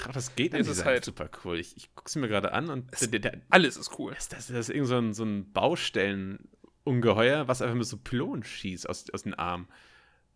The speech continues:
Speaker 1: Und
Speaker 2: Also ich find, das sieht so ein bisschen aus wie so ein M M O. Entschuldigung, aber zieh weiter.
Speaker 1: Nein, also ja, es ist ein bisschen, es kann auch super ein M M O sein, aber es sieht einfach so super gut aus. Meine Fresse.
Speaker 2: Ja. Äh, ich, oder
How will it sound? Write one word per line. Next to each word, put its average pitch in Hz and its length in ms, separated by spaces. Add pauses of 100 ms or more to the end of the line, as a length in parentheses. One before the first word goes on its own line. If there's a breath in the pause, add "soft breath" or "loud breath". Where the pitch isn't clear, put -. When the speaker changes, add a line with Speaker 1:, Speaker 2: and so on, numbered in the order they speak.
(680)
Speaker 1:
Und 110 140 (320)
Speaker 2:
Also - 180
ich - 80
find, 220 120
das 233 120
sieht 208 120
so 190 80
ein - 20
bisschen 190 180
aus 190 280
wie 208 40
so 202 120
ein 196 100
M 175 100
M 180 80
O. - 120
Entschuldigung, 135 360
aber 170 140
zieh - 100
weiter. 175 260 (260 loud breath)
Speaker 1:
Nein, 196 340
also 120 320
ja, 143 260
es 117 100
ist - 80
ein - 40
bisschen, 214 260
es - 120
kann 208 120
auch 220 60
super 226 180
ein 175 60
M 143 140
M 120 100
O 165 160
sein, 92 220
aber - 100
es - 80
sieht - 100
einfach 175 160
so - 140
super 139 340
gut 156 280
aus. 92 360 (320 soft breath)
Meine 160 300
Fresse. - 360
Speaker 2:
Ja. 220 360 (680 soft breath)
Äh, 160 180
ich, - 300
oder 156 160